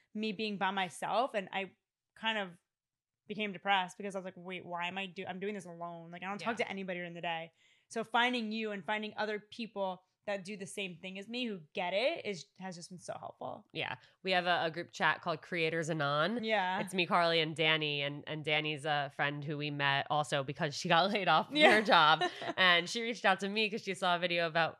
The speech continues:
Speaker 2: me getting laid off from my job. And she was like, "I just got laid off. And, like, <laughs> I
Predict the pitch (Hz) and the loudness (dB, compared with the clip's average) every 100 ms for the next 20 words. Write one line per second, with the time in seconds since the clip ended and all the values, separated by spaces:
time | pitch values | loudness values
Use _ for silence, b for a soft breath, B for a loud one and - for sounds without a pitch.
0 | - 196 240 226 196 180 175 165 165 - | -10 0 6 8 6 4 2 4 2 0
1 | 175 196 240 233 202 170 175 180 - 185 | -2 2 4 4 2 2 0 -4 -8 -6
2 | 180 180 - B B - 269 247 - 247 | 2 2 2 B B 8 8 6 4 4
3 | 233 233 226 214 214 202 - B 359 - | 6 4 2 2 0 -2 -4 B -8 -2
4 | 262 - - 294 269 | -2 4 6 6 4